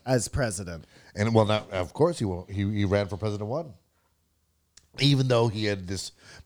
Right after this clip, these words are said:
Speaker 2: big scandal, which finished him
Speaker 1: That,
Speaker 2: that time around.
Speaker 1: that is the only reason that was possible, Kamar, is 'cause your guy was so hated.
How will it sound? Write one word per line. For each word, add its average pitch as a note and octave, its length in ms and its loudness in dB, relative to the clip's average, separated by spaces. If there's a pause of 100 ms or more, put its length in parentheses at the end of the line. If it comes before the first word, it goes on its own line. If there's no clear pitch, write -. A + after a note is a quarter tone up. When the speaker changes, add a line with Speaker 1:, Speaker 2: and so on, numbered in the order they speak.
Speaker 2:
big A#2 200 2
scandal, G#2 520 -2
which F#2+ 220 -6
finished G#2+ 340 -2
him B2+ 60 -2
Speaker 1:
That, D#3+ 360 2
Speaker 2:
that A2 200 0
time F#2+ 240 -6
around. F2+ 240 -10
Speaker 1:
that E3 260 6
is D3+ 300 4
the D#3+ 220 6
only F#3 320 6
reason F3 400 4
that D3 200 2
was D#3 180 0
possible, D#3+ 540 2
Kamar, F3+ 420 2
is D3+ 200 0
'cause B2 240 -2
your D3 200 4
guy C3+ 340 2
was A#2+ 200 -2
so C#3+ 540 2
hated. G#2 560 -4